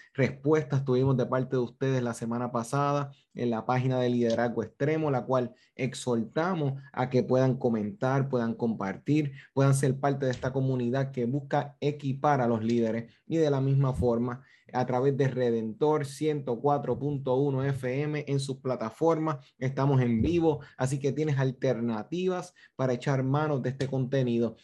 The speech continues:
que estamos compartiendo en la tarde de hoy. Y recuerda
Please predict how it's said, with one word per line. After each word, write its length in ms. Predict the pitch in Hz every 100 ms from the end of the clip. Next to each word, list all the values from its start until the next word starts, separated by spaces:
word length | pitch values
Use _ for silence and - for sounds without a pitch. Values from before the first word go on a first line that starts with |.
| _
que 80 | 131
estamos 360 | 127 131 135
compartiendo 880 | 135 127 117 110 - 139 135 127 117 - -
en 200 | 143 131
la 140 | 120
tarde 320 | 123 120 123
de 100 | 120
hoy. 280 | 113 113 - _ _ _ _ _ _ - - -
Y 140 | 156
recuerda 600 | 151 139 127 113 113 104